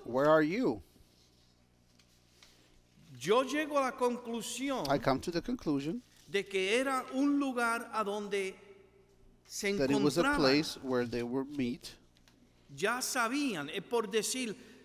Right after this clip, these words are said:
Speaker 1: They knew already.
Speaker 2: Vamos a decir que, eh, yo leí acerca de un grupo de amigos que por veinte años
Speaker 1: I read about a group of
Speaker 2: al-,
Speaker 1: friends that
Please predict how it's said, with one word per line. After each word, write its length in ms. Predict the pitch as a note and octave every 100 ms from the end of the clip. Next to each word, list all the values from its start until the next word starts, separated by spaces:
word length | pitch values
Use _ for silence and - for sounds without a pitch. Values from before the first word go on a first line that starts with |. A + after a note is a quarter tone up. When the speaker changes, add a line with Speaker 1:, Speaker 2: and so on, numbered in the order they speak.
| -
Speaker 1:
They 160 | - B2+
knew 220 | C3 E3+
already. 460 | D3 A2+ A2+ A#2+ C#3 - _ _ -
Speaker 2:
Vamos 320 | D3 G3+ D#4 D4
a 40 |
decir 420 | B3+ - B3+ B3
que, 480 | B3 G#3 F3 F3+ F3+
eh, 40 | E3
yo 180 | F#3+
leí 200 | B3+ B3
acerca 540 | B3 - A#3 A#3+ A#3+ A3
de 140 | F#3+
un 160 | G#3 G#3
grupo 380 | G#3+ B3 - G#3+
de 100 | F#3
amigos 500 | F3 G3+ A#3+ A3+ A3+
que 160 | G3
por 300 | - F#3 D#3+
veinte 480 | D3+ A3+ C4 C4 B3
años 600 | A3+ B3+ B3+ F3 B2+ C3 -
Speaker 1:
I 160 | D3+
read 360 | G3 D3+ D3+ D#3
about 280 | C#3 C3+ B2+
a 20 |
group 160 | A#2 C#3
of 60 | F3+
Speaker 2:
al-, 60 |
Speaker 1:
friends 280 | F3 C#3 C#3
that 80 | -